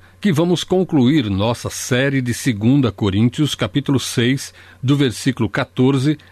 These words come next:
até o capítulo sete, versículo primeiro. Nós estamos nos movendo através desta carta monumental do apóstolo Paulo à igreja em Corinto,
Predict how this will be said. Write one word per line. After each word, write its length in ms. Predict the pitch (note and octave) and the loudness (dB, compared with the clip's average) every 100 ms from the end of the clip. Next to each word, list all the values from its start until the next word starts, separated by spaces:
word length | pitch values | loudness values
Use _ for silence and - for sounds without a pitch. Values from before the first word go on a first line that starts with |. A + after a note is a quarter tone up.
| - - | -20 -4
até 460 | E3+ - - D3 | -4 -2 -2 0
o 80 | D3+ | 0
capítulo 560 | C#3+ B2 - C3+ B2+ A#2 | 0 -4 -4 -4 -2 -2
sete, 580 | - - B2+ G#2 - G#2 | -4 -4 -2 -2 -4 -2
versículo 540 | G2+ F#2 - D3 D3+ | -2 -2 -4 -2 0
primeiro. 500 | - C#3+ G#2 E2+ E2 - _ _ _ - - | 2 2 2 0 -6 -16 _ _ _ -12 -2
Nós 360 | A#2+ B2 A#2 | 0 2 2
estamos 440 | C#3+ - F#3 F#3+ C#3+ | 0 0 0 2 2
nos 200 | D#3+ B2 | 2 2
movendo 500 | D3 G2+ G2+ C3+ A2 | 0 0 0 0 0
através 500 | - G#2+ G2 A#2 G#2 | -2 -2 -2 -2 -2
desta 360 | A#2+ C#3 - | -2 -4 -6
carta 500 | G2 C3 B2+ - G2+ | -6 -4 -4 -6 -4
monumental 840 | G2 B2 F#3+ C#3+ G#2 D#2+ - B2 A2+ | 0 2 2 2 0 -2 -2 0 0
do 100 | G2 | -2
apóstolo 480 | F2+ A#2+ - - F#2+ | -4 -4 -4 -6 -8
Paulo 480 | - C3 G#2+ F#2+ - - - - | -4 -2 -2 -4 -10 -20 -14 -6
à 220 | A2+ A2+ | -2 0
igreja 640 | A2 G2 A2+ C3+ A#2 G2 | -2 0 0 2 2 0
em 80 | G2 | -2
Corinto, 580 | - A#2+ A2 B2+ - | 0 0 2 0 -2